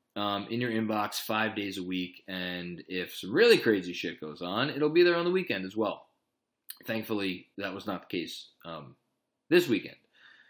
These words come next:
The crazy shit, um, held <laughs> off, thankfully, until Sunday night, so I could include it in the usual Monday, um, newsletter. Um,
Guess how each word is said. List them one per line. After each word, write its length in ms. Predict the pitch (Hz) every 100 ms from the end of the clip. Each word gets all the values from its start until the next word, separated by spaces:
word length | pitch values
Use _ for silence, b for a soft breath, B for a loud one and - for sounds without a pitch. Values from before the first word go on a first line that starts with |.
| b b -
The 60 | 107
crazy 320 | 117 104 104
shit, 300 | - 98 92 - 90
um, 400 | 90 82 78 - _ _ _
held 260 | - 113 117
<laughs> 60 |
off, 360 | 107 - - - -
thankfully, 560 | 135 131 95 87 76 B B B -
until 280 | 107 107 98
Sunday 400 | - 104 98 98
night, 320 | 165 175 -
so 120 | 127
I 100 | 117
could 120 | 110
include 280 | 104 101 104
it 100 | 98
in 100 | 90
the 80 | 95
usual 320 | 101 98 95
Monday, 520 | 92 92 90 87 85 _ -
um, 340 | 85 80 80 -
newsletter. 560 | 87 82 76 71 - _ B B B B B _
Um, 460 | 120 120 120 120